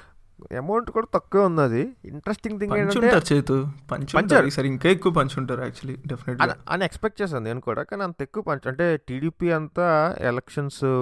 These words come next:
Speaker 1: ఆ టైంలో ఈ అకౌంట్స్‌లో, direct అకౌంట్స్‌లో money deposit చేసేసారంట ఈ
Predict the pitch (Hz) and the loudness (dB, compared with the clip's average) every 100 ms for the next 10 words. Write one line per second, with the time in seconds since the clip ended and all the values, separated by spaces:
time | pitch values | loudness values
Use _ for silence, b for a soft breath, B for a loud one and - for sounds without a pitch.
0 | 123 123 120 - 120 123 131 120 113 107 | 2 2 0 -2 -4 0 4 4 4 0
1 | 107 - 123 - 131 123 - 127 123 120 | -2 -4 -6 -2 -2 -4 -6 -2 0 0
2 | 110 104 107 113 120 113 117 120 120 117 | -4 -6 -8 -8 -8 -8 -8 -8 -10 -8
3 | 110 120 120 - 120 117 - 110 101 101 | -8 -8 -10 -4 -4 -6 -8 -10 -10 -14
4 | 104 92 101 | -14 -14 -12